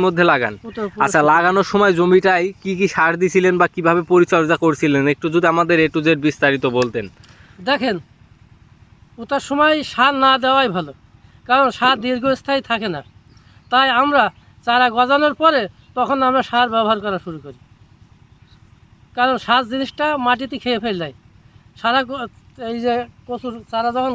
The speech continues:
Speaker 2: গজানো শুরু হয়ে যাবে, তখন আমরা এইবারটা শুরু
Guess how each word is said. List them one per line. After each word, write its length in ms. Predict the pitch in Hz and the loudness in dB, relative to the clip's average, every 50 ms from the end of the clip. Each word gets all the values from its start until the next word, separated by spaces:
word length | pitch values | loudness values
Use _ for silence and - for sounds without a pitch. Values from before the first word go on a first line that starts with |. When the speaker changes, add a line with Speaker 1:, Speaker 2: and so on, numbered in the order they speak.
| 214 220 | -4 -4
Speaker 2:
গজানো 340 | 247 254 269 285 277 285 285 254 - - | -2 -2 0 0 0 0 -2 -4 -4 -8
শুরু 160 | - 262 277 254 | -8 -6 -4 -2
হয়ে 120 | 277 285 269 | -2 0 0
যাবে, 160 | 254 214 190 160 - - _ _ _ _ - - | 0 -2 -2 -4 -10 -14 _ _ _ _ -10 -6
তখন 180 | 240 220 240 247 240 240 | -4 -4 -2 0 0 0
আমরা 200 | 247 247 262 277 285 277 - - _ _ - - _ _ _ - 254 | 0 0 0 0 0 -2 -4 -12 _ _ -20 -20 _ _ _ -6 -4
এইবারটা 300 | 262 269 269 277 240 262 - - | -2 0 0 0 0 -2 -4 -2
শুরু 140 | 269 269 | -4 -4